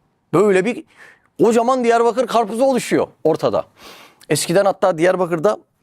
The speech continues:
kız istemeye giderken şöyle büyük karpuz götürürlermiş. Şöyle Çıt ettin mi ortadan ikiye yarılan. Şimdi bak böyle bir karpuz.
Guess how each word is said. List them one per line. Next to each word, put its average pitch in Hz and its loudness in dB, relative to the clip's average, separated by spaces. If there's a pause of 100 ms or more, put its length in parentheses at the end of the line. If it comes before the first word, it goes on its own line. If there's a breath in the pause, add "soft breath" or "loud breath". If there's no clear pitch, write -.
(100)
kız 160 -2
istemeye 180 0
giderken 190 -2
şöyle 170 0
büyük 180 -2
karpuz 170 -4
götürürlermiş. 110 -4
Şöyle 139 0 (380 soft breath)
Çıt - -2
ettin 180 -2
mi 202 0
ortadan 175 0
ikiye 165 0
yarılan. 101 -2 (460)
Şimdi 160 -6
bak - -4
böyle 196 0
bir - -6
karpuz. - -4